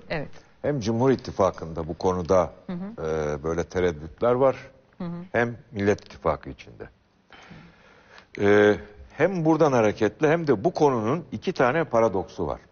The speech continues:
Speaker 1: Hı.
Speaker 2: Bir tanesi hatta, e, siyasi balyoz, siyasi çekiç diyorum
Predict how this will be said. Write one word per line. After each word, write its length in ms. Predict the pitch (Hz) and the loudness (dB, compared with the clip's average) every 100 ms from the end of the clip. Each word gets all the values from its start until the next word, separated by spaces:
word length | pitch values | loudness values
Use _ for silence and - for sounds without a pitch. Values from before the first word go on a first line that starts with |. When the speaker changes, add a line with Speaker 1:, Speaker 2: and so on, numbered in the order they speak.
| _ _ _ - | _ _ _ -16
Speaker 1:
Hı. 60 | 160 156 _ _ _ _ _ _ _ _ | -16 -16 _ _ _ _ _ _ _ _
Speaker 2:
Bir 60 | - | -2
tanesi 440 | 156 156 147 - | 2 2 0 2
hatta, 520 | 151 - - 160 170 - - _ - | 0 2 2 2 2 -4 -20 _ -2
e, 460 | 98 95 90 87 80 | 0 2 4 2 0
siyasi 800 | - 113 123 127 120 - 151 104 | -4 2 4 4 0 -6 -4 0
balyoz, 420 | 107 107 104 87 | 2 2 2 0
siyasi 580 | - - 107 117 113 - | -8 0 2 2 0 -8
çekiç 500 | - 110 - - - - | -10 -10 -10 -12 -12 -6
diyorum 240 | 76 65 | -6 -6